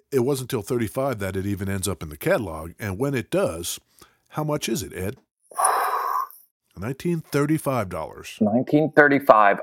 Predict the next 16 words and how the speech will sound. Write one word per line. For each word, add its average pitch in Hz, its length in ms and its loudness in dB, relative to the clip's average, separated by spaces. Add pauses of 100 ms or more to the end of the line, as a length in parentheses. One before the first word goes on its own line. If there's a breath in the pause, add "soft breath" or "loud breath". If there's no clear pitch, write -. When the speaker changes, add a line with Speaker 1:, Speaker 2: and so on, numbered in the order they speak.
Speaker 2:
I 120 160 8
do 196 220 4
not 143 560 4 (120)
imagine 98 960 4
it - 200 0 (180)
adheres 107 1120 4 (220)
to 95 720 6 (100)
the 92 540 6 (200)
two 107 280 4
K 87 340 4
rule. 78 520 -2 (460)
Speaker 1:
Why? 107 240 0
Because 90 360 -4
of 87 140 -4
the 92 420 -2
depression? 107 540 -2